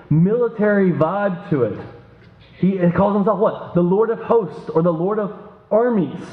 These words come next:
And he's telling them, "Wake up, get ready, let's get to work," like a general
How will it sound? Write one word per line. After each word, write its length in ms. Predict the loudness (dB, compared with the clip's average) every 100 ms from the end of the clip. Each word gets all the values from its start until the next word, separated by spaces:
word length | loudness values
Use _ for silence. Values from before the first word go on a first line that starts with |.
| -20 -20 -20 -20 _ _ -4
And 100 | 0
he's 80 | 2
telling 220 | 0 2
them, 200 | 0 0
"Wake 240 | 2 0 0
up, 420 | 0 0 -6 -2
get 180 | 0 2
ready, 680 | 2 2 2 0 -4 -6 -10 -12 -4
let's 200 | -2 0
get 200 | -2 2
to 80 | 2
work," 440 | 4 4 2 2
like 160 | 0 2
a 100 | 0
general 680 | 2 2 2 0 0 -4